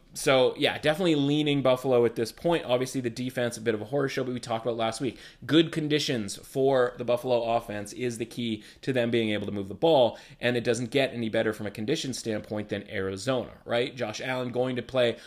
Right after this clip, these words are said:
a lot like Tua in that he's going to be elusive, that he's going to scramble at times, and we saw that the Cardinals had a tough time getting pressure, and when they got pressure,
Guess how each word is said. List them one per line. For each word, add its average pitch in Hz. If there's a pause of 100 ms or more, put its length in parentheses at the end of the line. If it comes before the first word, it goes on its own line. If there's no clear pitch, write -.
(120)
a -
lot 135
like 135
Tua 160
in 120
that 110
he's 107
going 135
to 139
be 135
elusive, 139 (360)
that 113
he's 110
going 135
to 131
scramble 127
at 113
times, 110
and -
we 107
saw 120
that 104
the -
Cardinals 110
had 107
a 104
tough -
time 117 (300)
getting 123
pressure, 110
and 117
when 107
they 101
got 131
pressure, 107